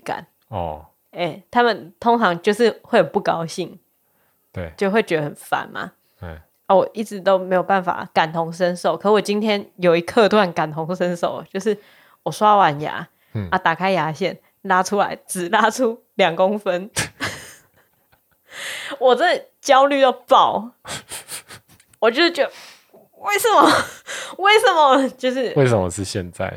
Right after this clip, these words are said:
Speaker 1: 对，为什么是现在？
Speaker 2: 嗯。
Speaker 1: 因为今天就是，就弄牙套，然后后面就会开始移动的时候，后面的牙齿就会出现很大的缝隙。
Speaker 2: 嗯。
Speaker 1: 啊，今天又偏偏吃了水莲菜，<laughs> 就是那种长条，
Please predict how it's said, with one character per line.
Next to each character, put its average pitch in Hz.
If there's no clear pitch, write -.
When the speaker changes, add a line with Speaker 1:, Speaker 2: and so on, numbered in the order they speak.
Speaker 1:
对， 262
为 311
什 349
么 226
是 254
现 233
在？ 208
Speaker 2:
嗯。 -
Speaker 1:
因 277
为 302
今 277
天 277
就 277
是， 285
就 330
弄 330
牙 202
套， 233
然 214
后 233
后 277
面 262
就 247
会 247
开 233
始 196
移 175
动 208
的 180
时 175
候， 185
后 220
面 202
的 151
牙 147
齿 160
就 175
会 196
出 202
现 196
很 156
大 170
的 151
缝 156
隙。 -
Speaker 2:
嗯。 92
Speaker 1:
啊， 233
今 240
天 -
又 269
偏 233
偏 226
吃 226
了 208
水 151
莲 143
菜， 196
<laughs> 190
就 214
是 -
那 254
种 -
长 208
条， 233